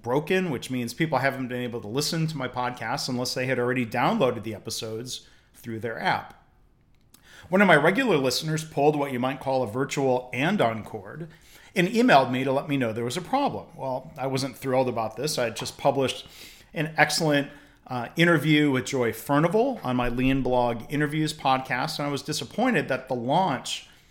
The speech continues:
of that episode was now messed up. You know, the N H S and Enjoy, she works for N H S England. They were doing some promotion of, of the episode, and I feel like I was letting them down. It wasn't my fault, but, you know, the Hipcast service was up, then it went down.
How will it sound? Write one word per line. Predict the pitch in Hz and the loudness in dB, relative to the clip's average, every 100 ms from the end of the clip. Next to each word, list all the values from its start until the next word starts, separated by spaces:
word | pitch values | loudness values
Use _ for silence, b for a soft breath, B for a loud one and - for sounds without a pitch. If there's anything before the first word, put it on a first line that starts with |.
| b _ _ | b _ _
of | 151 156 | 2 4
that | 131 117 | 4 2
episode | 110 - 113 123 | -2 -6 -6 -8
was | 139 - | -8 -10
now | 107 104 104 107 | -8 -8 -8 -10
messed | 110 - - | -8 -4 2
up. | 160 - 117 | 2 2 -6
You | |
know, | 110 | -10
the | 113 | -8
N | 131 120 | -4 -2
H | 113 - | -2 -2
S | 117 120 - | 0 0 -2
and | 113 98 92 b b b | -4 -8 -12 b b b
Enjoy, | 139 117 104 123 123 127 123 117 - _ _ _ _ _ - - | -4 -4 -2 0 2 4 2 0 -10 _ _ _ _ _ -16 -2
she | 165 | 6
works | 151 - | 6 4
for | 131 | 0
N | 131 | 2
H | 127 - | 2 0
S | 113 - | -4 0
England. | 170 165 160 156 139 B B | 0 4 4 2 -2 B B
They | - 135 | 0 2
were | 135 131 127 120 | 4 4 4 2
doing | 107 131 123 | 0 -2 0
some | 123 120 117 | -2 -6 -4
promotion | 135 123 123 - 127 | -2 0 0 -2 -4
of, | 120 107 120 | -4 -6 -12
of | 113 | -12
the | 113 127 | -4 -4
episode, | 151 - 147 | -2 2 2
and | 131 | 2
I | 113 | -2
feel | 123 113 | -4 -6
like | 107 123 | -4 -6
I | |
was | 110 113 | -4 2
letting | 127 127 | 2 4
them | 127 120 | 2 0
down. | 117 113 120 131 143 | 0 -2 -2 -2 -6
It | b b b b b b | b b b b b b
wasn't | 190 185 170 | 0 2 4
my | 147 | 4
fault, | - 120 147 - | 4 4 4 4
but, | 156 147 165 | 4 4 4
you | |
know, | 156 | 2
the | 175 | 2
Hipcast | 208 180 180 160 - | 2 0 0 0 0
service | 175 160 147 - | 2 2 2 -4
was | 113 185 | -4 2
up, | 285 - 151 | 2 2 2
then | 147 156 156 156 | 4 4 2 0
it | 139 | 0
went | 135 127 113 | 0 0 0
down. | 117 104 95 | -2 -2 -8